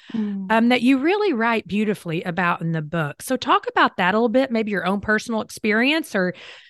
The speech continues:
Speaker 2: just a little bit about what you share in Quenched.
Speaker 1: Mm-hmm. So in Quenched, I walk through a couple different or three different signposts that Dan Allender and his co-author, Tremper Longman,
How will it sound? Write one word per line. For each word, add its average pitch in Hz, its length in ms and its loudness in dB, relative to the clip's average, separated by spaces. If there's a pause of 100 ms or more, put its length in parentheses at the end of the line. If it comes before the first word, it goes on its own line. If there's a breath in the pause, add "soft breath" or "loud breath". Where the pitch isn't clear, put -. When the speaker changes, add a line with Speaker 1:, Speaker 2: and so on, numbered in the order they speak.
(180 loud breath)
Speaker 2:
just 427 240 2
a 392 80 6
little 269 200 6
bit 240 140 4
about 202 280 2
what 185 180 2
you 180 120 0
share 170 380 0
in 160 120 -4
Quenched. - 680 -8 (380)
Speaker 1:
Mm-hmm. 214 340 -2 (480)
So 247 120 2
in 277 120 0
Quenched, 196 300 -2
I 180 80 0
walk 175 260 -2
through 196 300 -2
a 165 40 -4
couple 185 280 -6
different 175 640 -8 (220)
or 170 380 -2
three 226 240 0
different 180 380 -4
signposts 165 600 -2
that - 300 -2
Dan 170 300 0
Allender 160 540 -2
and 160 340 -6
his 156 560 -10
co-author, 160 520 -4
Tremper 160 340 -8
Longman, 160 460 -6